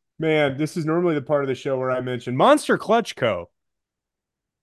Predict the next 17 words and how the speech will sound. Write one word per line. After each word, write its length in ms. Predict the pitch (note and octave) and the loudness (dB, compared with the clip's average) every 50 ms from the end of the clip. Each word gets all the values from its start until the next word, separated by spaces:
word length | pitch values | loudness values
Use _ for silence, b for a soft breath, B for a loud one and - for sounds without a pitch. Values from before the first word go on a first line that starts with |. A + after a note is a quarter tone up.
| _ _ _ _ _ _ _ _ _ _ _ _ _ _ _ _ _ _ _ _ - | _ _ _ _ _ _ _ _ _ _ _ _ _ _ _ _ _ _ _ _ 0
Are 120 | F3 F3 | 4 4
you 200 | F3 F#3 A3 B3+ | 4 4 4 0
trying 500 | C4 - A#3+ A3+ A3+ A3+ A3+ A3 A3 G#3+ | 0 0 0 2 4 4 4 2 2 0
to 100 | G3 G3+ F#3 | -2 -4 -2
get 120 | F#3 G3+ | 0 0
off 240 | G3+ G3+ G#3 G3+ G3+ | 0 2 0 0 -2
the 60 | G3 | -2
line 420 | F#3+ F3+ F3 F3 F#3 F#3+ G#3+ G#3+ G#3 | -2 -2 0 0 0 0 -2 -2 -4
in 180 | G3 F#3 F3+ | -6 -6 -6
a 80 | E3+ D#3 | -6 -6
hurry 460 | C#3 E3+ F3+ F#3+ G3 G#3 A#3 A#3 A3 | -4 -6 -6 -4 -4 -6 -6 -6 -8
and 160 | G3+ F3+ E3+ | -8 -8 -10
then 160 | E3 E3 E3 | -10 -8 -8
your 180 | E3 E3 D#3 B2+ | -8 -8 -8 -8
clutch 360 | - - F3 G3 G3 - - | -6 -2 -2 -2 -2 -2 -6
is 100 | D#3 - | -10 -8
slipping? 440 | - - G3+ G#3 G3+ C#4 C#4+ C#4 C4+ | -4 0 0 0 0 0 -4 -4 -6